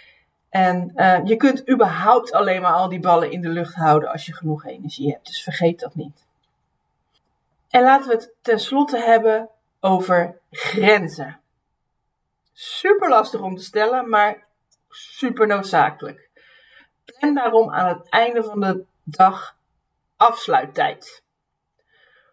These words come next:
Tijd om even, eh, je dag af te sluiten, zodat je de volgende dag weer fris en fruitig kan beginnen. Maar spreek in ieder geval een tijd met jezelf af waarbij jij stopt met de ene taak of de andere, of, nou,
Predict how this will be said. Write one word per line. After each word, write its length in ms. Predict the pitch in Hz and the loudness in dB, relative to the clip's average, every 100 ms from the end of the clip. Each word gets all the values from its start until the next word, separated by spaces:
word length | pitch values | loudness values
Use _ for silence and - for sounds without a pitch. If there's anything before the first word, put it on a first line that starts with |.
| _ _ _ _ | _ _ _ _
Tijd 460 | - 247 262 - _ | 2 4 2 -6 _
om 200 | 214 214 | -4 -2
even, 640 | - 214 202 190 170 151 - _ _ _ _ _ | -4 -6 -4 -4 -4 -4 -14 _ _ _ _ _
eh, 240 | 180 165 | -2 -2
je 80 | 175 | 2
dag 280 | 202 254 - | 4 4 2
af 220 | 220 - | 0 0
te 80 | 220 | -8
sluiten, 440 | - 214 214 208 | 0 0 0 -4
zodat 240 | - 190 185 | -12 -12 -12
je 60 | |
de 80 | 185 | -12
volgende 440 | - 196 196 196 | -2 -2 0 -4
dag 240 | 180 175 180 | 0 0 0
weer 420 | 165 165 151 156 _ _ _ | 0 0 0 -6 _ _ _
fris 340 | - 214 208 | 2 2 2
en 140 | 156 | -4
fruitig 540 | - 170 170 170 156 - | -2 0 0 -2 -14 -4
kan 360 | 185 156 147 - | -2 -2 -4 -10
beginnen. 540 | 165 151 - - - _ _ _ _ _ _ _ - - _ 180 | -8 -6 -8 -10 -18 _ _ _ _ _ _ _ -20 -20 _ -4
Maar 100 | 175 | -4
spreek 400 | - 233 269 - | 0 2 2 0
in 180 | 208 | -8
ieder 220 | 208 262 269 | -6 -4 -4
geval 420 | 240 208 196 - | -2 0 0 -2
een 180 | 190 - | -10 -4
tijd 380 | 185 208 233 | 2 2 0
met 220 | 196 208 202 | -6 -8 -8
jezelf 440 | 185 196 196 190 | -4 2 2 2
af 300 | - 185 185 | 2 2 0
waarbij 440 | 151 175 170 160 | -2 0 2 2
jij 160 | 160 160 | 0 -4
stopt 680 | - - - 302 - - - | -6 -12 -4 -4 -4 -18 -14
met 320 | 180 151 - | -10 -8 -10
de 140 | 160 165 | -6 0
ene 380 | 170 175 151 151 | 0 0 -4 0
taak 380 | 175 147 147 - | 2 2 0 -12
of 180 | 160 - | -14 -12
de 120 | - | -2
andere, 380 | 170 160 139 131 | -2 0 -4 -6
of, 180 | 147 | -10
nou, 180 | - - | -12 -12